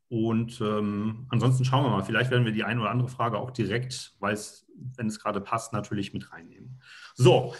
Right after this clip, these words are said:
jetzt genug der Vorrede. Vielleicht erstmal zu euch. Vielleicht könnt ihr euch ganz kurz nochmal vorstellen, weil ich muss gestehen, ich habe meine Probleme, die, die Highlights, äh, aus euren Lebensläufen rauszupicken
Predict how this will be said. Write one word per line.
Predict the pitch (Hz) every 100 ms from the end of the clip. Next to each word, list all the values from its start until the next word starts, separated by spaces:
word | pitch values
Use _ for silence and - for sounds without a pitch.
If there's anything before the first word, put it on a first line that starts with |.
| - - - _
jetzt | 156 156 - -
genug | 120 151 202 -
der | 131
Vorrede. | 127 151 196 190 202 220 220 - _ _ _
Vielleicht | - 135 147 156
erstmal | 156 - 135 127
zu | 135
euch. | 123 147 233 - -
Vielleicht | 127 139 135
könnt | - 156 156
ihr | 165
euch | 160 -
ganz | 156 170 -
kurz | 165 165
nochmal | 156 151
vorstellen, | 131 143 175 - 160 160
weil | 135 131
ich | -
muss | 151 -
gestehen, | 131 139 143
ich | 135 127
habe | 127 139
meine | 127 127
Probleme, | 123 120 110 135 147 156 156 - - _
die, | 120 123 123
die | 123 117
Highlights, | 127 139 147 107 131 127 - -
äh, | 123 127
aus | 123 131
euren | 127 123 120 117
Lebensläufen | 127 135 131 123 123
rauszupicken | 117 123 147 - 127 - - 127 127